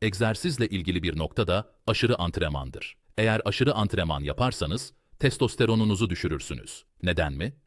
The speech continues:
Çünkü kortizolü artırırsınız. Aralıklı egzersiz türlerini yapmalısınız. Uzun yürüyüşler ve bu gibi şeyler yapabilirsiniz. Orta ya da yüksek nabız hızında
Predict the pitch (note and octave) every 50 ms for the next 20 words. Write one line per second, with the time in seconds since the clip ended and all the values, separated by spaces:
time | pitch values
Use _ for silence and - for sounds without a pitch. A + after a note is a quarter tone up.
0 | _ - - - D#3+ D3+ - C#3 - B2 G#2 - - G#2 F#2 A2+ A2+ C3 F#2 F2
1 | E2 - - D2 C#2+ - - - C2 G#1+ - - - - _ _ _ _ A2 A2
2 | G#2+ G2+ G2 - - B2 - G#2 G2+ F2+ E2+ G#2 F#2 F2+ - - C3 - - -
3 | E2 D#2+ E2+ E2 E2+ F2+ E2 D2 C#2+ - D2 C#2+ C#2 - - - C2+ A#1 - -
4 | - - _ _ _ - A2 G2 F2+ D3 E3+ D3 G2+ F#2 F2+ D#2+ D2+ - - D2
5 | C#2 C#2 - _ _ _ _ - F2 E2+ D2 - - _ _ _ - D#3 D#3+ F3
6 | - - - C#3 A#2+ A2 A#2 - A2+ G#2+ - G2 E2 E2 D2 D2 C#2 - - C#2
7 | B1 - - - - _ _ _ _ - F#2+ F2 - - B2 G#2 E2+ D2 C#2+ D#2+
8 | D#2+ - - _ _ _ - F2+ G2+ - - E3+ D#3 - G2+ F2 F2+ A2 - -
9 | F#2+ D2+ F2+ E2 D#2 D#2 E2 F#2 - -